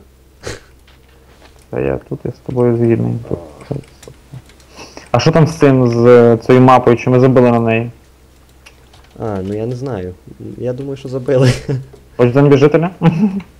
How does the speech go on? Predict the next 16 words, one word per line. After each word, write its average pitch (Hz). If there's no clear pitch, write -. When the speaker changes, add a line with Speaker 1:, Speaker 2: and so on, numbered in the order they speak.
Speaker 2:
Та 143
нафіг, 123
в 104
мене 98
є 104
село 117
сіле. -
Так -
от, 127
я 117
ж -
цей, 110
хотів 120
зробити 120
зоопарк 117
і 113